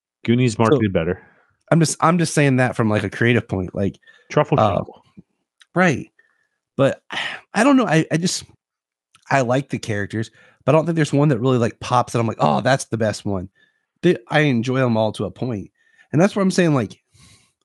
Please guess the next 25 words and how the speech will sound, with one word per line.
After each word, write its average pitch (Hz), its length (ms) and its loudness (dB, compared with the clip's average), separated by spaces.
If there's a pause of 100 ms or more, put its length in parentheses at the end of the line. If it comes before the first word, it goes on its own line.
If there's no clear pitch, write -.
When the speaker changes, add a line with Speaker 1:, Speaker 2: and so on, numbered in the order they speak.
(1080)
Speaker 2:
I 139 120 2
like 123 320 0
this 110 220 -2
movie, - 400 -8 (360)
Speaker 1:
Mm-hmm. 110 200 -10 (320)
Speaker 2:
but 117 100 0
I 110 80 -2
want 104 340 -4
to 101 120 -8
love 95 340 -2
this 87 240 -10
movie. - 360 -18 (1700)
Speaker 1:
You 104 60 -6
have 95 100 -6
to - 80 -6
watch 107 260 2
it 95 80 -8
a - 20 -16
few 107 120 -8
more 98 120 -6
times. 98 300 -12 (400)
Speaker 2:
And 160 100 4
I 170 60 4
feel 220 240 0
like, 170 400 -2